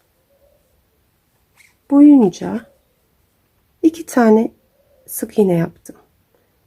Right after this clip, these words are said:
Hemen dibine bir tane, trabzanların başına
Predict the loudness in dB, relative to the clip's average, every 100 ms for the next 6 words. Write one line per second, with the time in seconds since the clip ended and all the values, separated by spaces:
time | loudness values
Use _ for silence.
0 | _ -2 2 4 2 -2 -2 0 -2 -4
1 | _ _ _ _ _ _ _ _ -20 -20
2 | -8 -2 2 2 0 -4 _ _ _ _
3 | _ _ _ _ _ _ _ _ -4 -2
4 | -2 -4 -4 -2 -2 -2 -6 -8 -10 -6
5 | -4 -2 -6